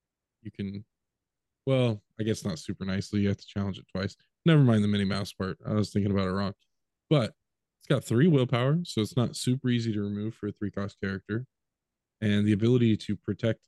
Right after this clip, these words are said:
an additional character, I think, is very cool. Uh, being able to give, like, a, a ward character like, um, Cusco evasive as well.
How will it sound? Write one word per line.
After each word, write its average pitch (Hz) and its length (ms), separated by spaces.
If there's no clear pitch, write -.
an 101 100
additional 110 600
character, 95 720
I 104 80
think, 98 180
is - 240
very 101 260
cool. - 240
Uh, 71 100
being 107 120
able 98 260
to 95 80
give, 98 500
like, - 200
a, - 220
a - 20
ward 101 380
character 104 560
like, 95 240
um, 95 360
Cusco 107 600
evasive 110 540
as 98 140
well. 104 300